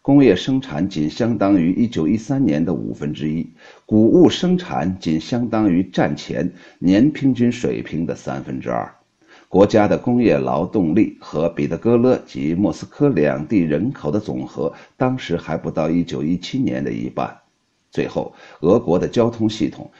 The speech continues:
尤其是铁路交通，受到了严重破坏。国内战争及协约国干涉遗留下来的长期问题很难予以精确的估计，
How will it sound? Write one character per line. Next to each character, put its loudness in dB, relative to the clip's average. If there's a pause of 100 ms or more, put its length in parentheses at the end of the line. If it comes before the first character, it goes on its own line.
尤 4
其 -2
是 -2
铁 -2
路 2
交 -2
通， -4
受 -2
到 -2
了 -4
严 -4
重 -4
破 -4
坏。 -6 (1500)
国 6
内 8
战 0
争 -2
及 2
协 2
约 4
国 0
干 2
涉 0
遗 2
留 2
下 -2
来 0
的 -2
长 -6
期 0
问 4
题 -6 (120)
很 4
难 2
予 2
以 0
精 0
确 0
的 -6
估 -8
计， -10